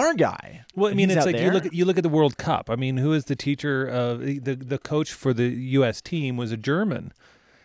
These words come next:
Speaker 2: And, and
Speaker 1: Right.
Speaker 2: so,
Speaker 1: And
Speaker 2: so
Speaker 1: the
Speaker 2: Ger-,
Speaker 1: Germans are like, "Wait a
Speaker 2: "Wha-,
Speaker 1: second."
Speaker 2: wait a second. Why
Speaker 1: Yes.
Speaker 2: isn't he with us, man? This guy is, like,
Speaker 1: Exactly
Speaker 2: the
Speaker 1: right.
Speaker 2: best around."
Speaker 1: But that's where he says,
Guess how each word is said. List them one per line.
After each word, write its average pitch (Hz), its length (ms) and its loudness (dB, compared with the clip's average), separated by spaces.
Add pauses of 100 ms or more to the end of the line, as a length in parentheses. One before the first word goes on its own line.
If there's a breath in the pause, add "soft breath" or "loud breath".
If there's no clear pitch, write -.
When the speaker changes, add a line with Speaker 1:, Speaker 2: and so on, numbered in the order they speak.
(200 soft breath)
Speaker 2:
And, 156 260 0
and 147 200 -2
Speaker 1:
Right. 151 100 8
Speaker 2:
so, 151 140 6 (160 loud breath)
Speaker 1:
And 156 80 2
Speaker 2:
so 180 60 8
Speaker 1:
the - 20 6
Speaker 2:
Ger-, 185 180 8
Speaker 1:
Germans 156 260 2
are 135 80 6
like, 113 200 0 (120)
"Wait 185 160 4
a 196 40 10
Speaker 2:
"Wha-, 196 80 8
Speaker 1:
second." 113 360 -2
Speaker 2:
wait 247 160 8
a 302 80 8
second. 143 340 2
Why 143 200 6
Speaker 1:
Yes. 202 120 10
Speaker 2:
isn't 208 200 2
he 196 220 0
with 185 280 2
us, 254 380 2
man? 170 160 -2
This 220 140 0
guy 240 140 2
is, 247 140 2
like, 220 140 4
Speaker 1:
Exactly 156 160 -2
Speaker 2:
the 190 80 4
Speaker 1:
right. 202 60 4
Speaker 2:
best 196 320 2
around." 202 580 -2
Speaker 1:
But 143 140 0
that's 175 280 0
where 180 140 4
he 151 140 -2
says, 110 440 0